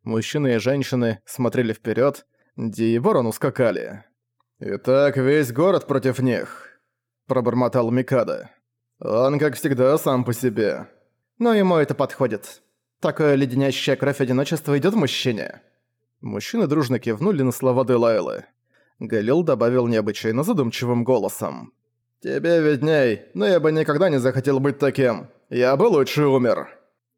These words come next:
Ответа не последовало, никто даже не кивнул. Это было не нужно.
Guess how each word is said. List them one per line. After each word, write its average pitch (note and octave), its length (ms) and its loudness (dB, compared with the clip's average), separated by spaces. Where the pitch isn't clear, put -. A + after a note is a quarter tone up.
Ответа A3 340 -6
не C#3 80 0
последовало, B2+ 840 0
никто A#2 320 -6
даже A#2+ 220 0
не A2+ 80 -2
кивнул. B2 580 0
Это B2 300 2
было C3 240 2
не C3+ 140 2
нужно. A2 520 -4